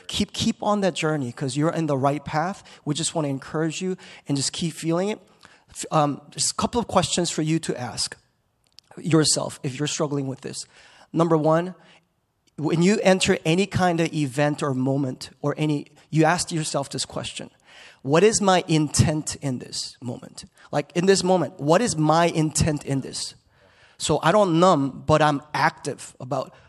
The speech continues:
what is my intention. So you choose that. And number two,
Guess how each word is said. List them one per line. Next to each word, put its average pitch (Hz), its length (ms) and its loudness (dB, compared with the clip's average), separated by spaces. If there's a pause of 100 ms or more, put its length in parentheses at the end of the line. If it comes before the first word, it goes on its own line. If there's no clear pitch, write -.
(180)
what 151 240 2
is 208 180 4
my 175 180 4
intention. 151 720 0
So - 120 -8
you 151 140 -2
choose 247 360 -4
that. 123 320 -6 (320)
And 160 100 2
number 180 180 4
two, 170 540 -2